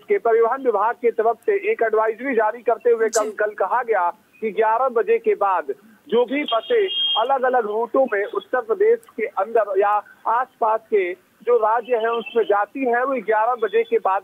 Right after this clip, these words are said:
Speaker 1: नहीं जाएंगी। साथ ही ग्यारह बजे की बाद की बसों को सुबह के समय शिफ्ट किया गया है। तो कहीं ना कहीं देखा जाए तो प्रदेश सरकार इसके लिए ठंड से लोगों को राहत दिलाने के लिए लगातार तत्पर है। वहीं अगर बात की जाए तो वैन बसेरों का भी निर्माण किया गया है,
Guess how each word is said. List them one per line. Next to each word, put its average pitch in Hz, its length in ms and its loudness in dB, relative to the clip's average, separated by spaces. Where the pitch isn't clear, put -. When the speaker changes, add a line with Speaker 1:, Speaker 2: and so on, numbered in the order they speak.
Speaker 1:
नहीं 196 200 -6
जाएंगी। 254 580 -2
साथ 262 480 -4
ही 262 260 -8
ग्यारह 226 260 2
बजे 247 260 0
की 240 160 -8
बाद 214 340 0
की 220 160 -16
बसों 208 380 0
को 196 380 2
सुबह 277 520 -2
के 226 180 0
समय 202 320 -2
शिफ्ट - 340 -4
किया 196 200 0
गया 180 180 -4
है। 175 120 -4
तो 196 160 -4
कहीं 247 220 -2
ना 269 140 -2
कहीं 269 220 -2
देखा 240 300 -2
जाए 233 280 0
तो 233 60 2
प्रदेश 240 360 0
सरकार 240 440 -2
इसके 240 260 -6
लिए 240 200 2
ठंड 254 580 -6
से 240 260 2
लोगों 247 320 2
को 240 180 2
राहत 226 320 0
दिलाने 233 420 0
के 233 100 -4
लिए 220 100 4
लगातार 220 500 0
तत्पर 240 560 0
है। 254 80 0
वहीं 247 300 0
अगर 240 200 0
बात 208 280 -2
की 220 120 -16
जाए 202 280 0
तो - 380 -4
वैन 247 280 0
बसेरों 254 440 2
का 247 140 -2
भी 247 120 -4
निर्माण 240 420 -2
किया 240 240 -2
गया 233 220 0
है, 240 260 -2